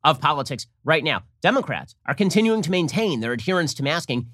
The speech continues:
even when it is completely unnecessary. There was a bizarre situation yesterday in which a bunch of Republicans unmasked on the House floor. And this included people like Marjorie Taylor Greene, but it also included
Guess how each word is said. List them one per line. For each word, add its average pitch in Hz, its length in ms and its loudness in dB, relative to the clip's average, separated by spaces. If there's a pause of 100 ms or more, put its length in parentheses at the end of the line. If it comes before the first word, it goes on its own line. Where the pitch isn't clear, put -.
(140)
even 240 240 2
when 185 120 4
it 175 120 -2
is 156 80 -2
completely 151 340 -2
unnecessary. 139 520 -2
There 117 100 -2
was 113 100 -6
a 123 60 -4
bizarre 139 400 4
situation 123 500 -6
yesterday 110 480 -4 (240)
in 151 160 2
which 147 240 0 (100)
a 143 80 0
bunch 170 400 2
of 127 280 2
Republicans 131 800 -2
unmasked 165 540 2
on 147 120 0
the 131 80 -4
House 127 180 -2
floor. 135 420 0 (440)
And 127 120 0
this 135 120 0
included 147 300 0
people 139 200 0
like 113 220 0
Marjorie 117 320 -2
Taylor 131 200 -2
Greene, 220 220 2
but 175 60 2
it 139 80 2
also 139 200 0
included 120 380 -6